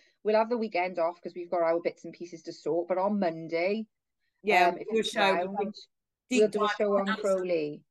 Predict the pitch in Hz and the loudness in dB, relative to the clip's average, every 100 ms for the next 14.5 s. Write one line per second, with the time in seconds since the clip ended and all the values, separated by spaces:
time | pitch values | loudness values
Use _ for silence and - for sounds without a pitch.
0 | _ 208 190 185 - _ - - 233 226 | _ -2 0 0 -6 _ -20 0 4 6
1 | 277 269 240 254 247 - 202 - 185 170 | 6 4 0 0 -2 -2 -8 -6 -2 2
2 | 190 196 208 214 208 - - - 208 208 | 2 4 2 2 0 -2 -8 -8 -2 0
3 | 202 165 - 190 170 185 165 160 165 - | -2 -6 -12 -8 -2 0 2 0 -4 -10
4 | _ _ 180 170 147 139 - _ _ - | _ _ -2 0 0 -2 -12 _ _ -8
5 | 156 156 170 - 180 180 170 160 _ 175 | -4 -2 -4 -2 -4 -4 -8 -8 _ -2
6 | 165 165 156 160 156 151 147 151 151 143 | -2 -4 -8 -4 -4 -4 -2 -2 -2 -6
7 | - - 160 147 151 226 220 170 - - | -12 -12 -2 0 2 2 0 -4 -4 -10
8 | - 180 165 156 175 160 170 156 160 147 | -10 -4 -2 -2 -4 -6 -8 -8 -8 -6
9 | 147 143 - 127 104 _ _ _ _ 156 | -6 -8 -4 -4 -6 _ _ _ _ -20
10 | 165 156 - 151 156 - _ _ _ _ | -18 -18 -14 -12 -12 -18 _ _ _ _
11 | _ _ _ _ _ 254 269 240 220 208 | _ _ _ _ _ 0 0 2 2 2
12 | 185 - 302 294 285 - 254 247 302 - | -4 -2 -2 0 -4 -4 -2 0 -2 -6
13 | - 262 240 226 247 254 247 277 277 262 | -12 -4 0 2 2 -2 -4 -4 -4 -4
14 | 254 226 262 240 - | -4 -6 -6 -6 -8